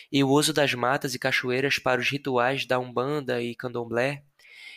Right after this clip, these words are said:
e a criminalização da captura de pássaros, o que é um hábito comum na vida rural brasileira, da caçada e do corte de palmito. As ações de fiscalização do ibama, que é a instituição responsável para a execução de,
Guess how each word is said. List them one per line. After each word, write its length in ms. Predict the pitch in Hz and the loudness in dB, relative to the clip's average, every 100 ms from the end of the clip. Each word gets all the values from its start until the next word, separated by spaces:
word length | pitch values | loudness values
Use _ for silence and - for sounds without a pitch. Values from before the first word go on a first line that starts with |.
| - | 2
e 100 | 160 | 2
a 60 | |
criminalização 920 | 156 202 226 240 220 202 208 - 147 | 2 0 2 2 2 4 4 4 2
da 80 | 143 | 0
captura 380 | 147 147 - 135 | -2 -2 -4 -4
de 80 | 135 | -4
pássaros, 640 | - 123 156 139 127 - _ _ _ _ _ - | -2 0 0 -2 -6 -10 _ _ _ _ _ -18
o 40 | |
que 160 | - 311 | -4 0
é 80 | 285 | 2
um 120 | 202 | 2
hábito 260 | 143 143 | 0 -2
comum 540 | - 156 123 120 151 131 _ | -8 -8 -8 -10 -12 -16 _
na 160 | - 123 | -6 -4
vida 180 | 127 127 | -2 -4
rural 240 | 123 117 | -2 0
brasileira, 640 | 117 113 107 110 143 160 - _ _ _ _ _ - - | 0 -2 -2 0 0 -2 -6 _ _ _ _ _ -20 -8
da 120 | 170 175 | -4 -2
caçada 680 | 208 202 - 170 175 208 - - - - | 0 2 4 4 0 -4 -12 -20 -20 -8
e 80 | - | -4
do 100 | 220 | -2
corte 320 | - 160 160 | 0 -2 -2
de 60 | 165 | -6
palmito. 520 | 185 165 123 - - _ _ _ _ _ _ _ _ - - | -4 -4 -6 -8 -18 _ _ _ _ _ _ _ _ -20 -10
As 160 | - 180 | -6 -2
ações 300 | 202 - 220 | 0 0 0
de 80 | 226 | -2
fiscalização 680 | 208 - 165 139 131 - | -6 -4 -2 0 0 0
do 80 | 127 | -2
ibama, 460 | 123 123 143 151 - _ _ _ _ _ _ | -2 -2 -2 -4 -8 _ _ _ _ _ _
que 140 | - 135 | -2 0
é 20 | |
a 60 | |
instituição 480 | 127 - 131 123 135 | 2 -2 -2 -2 0
responsável 640 | 147 143 135 - 123 123 127 | -2 -2 -2 0 0 0 -2
para 420 | - 123 120 123 | 0 0 2 0
a 120 | - | -2
execução 640 | 120 135 143 - - 135 | -4 -4 -2 0 2 0
de, 520 | 143 143 127 120 123 | -2 -6 -6 -8 -12